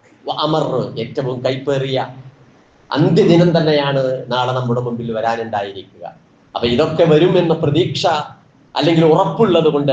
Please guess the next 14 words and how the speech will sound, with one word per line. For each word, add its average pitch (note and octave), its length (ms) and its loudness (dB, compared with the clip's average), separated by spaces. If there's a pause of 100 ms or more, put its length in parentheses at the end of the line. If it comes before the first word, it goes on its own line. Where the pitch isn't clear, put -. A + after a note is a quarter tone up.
അതിനു C#3+ 220 0
മുമ്പ് C3+ 260 -2 (460)
നാം B2+ 120 -2 (140)
ചെയ്യേണ്ടത് C3 440 -2 (100)
നാം A#2 120 0 (320)
ചെയ്യുക D3+ 360 0 (320)
എന്നാണ് A2+ 340 -2 (560)
ഇവിടെ A#2+ 300 0 (880)
അള്ളാഹു A#2+ 380 -2 (220)
നമ്മെ A2+ 280 -2
ഓർമ്മപ്പെടുത്തുന്നത്. A2 760 -8 (400)
തീർച്ചയായും D3 560 0 (160)
കുൽ D3+ 180 -2 (400)
ഇന്നൽ C3+ 260 -4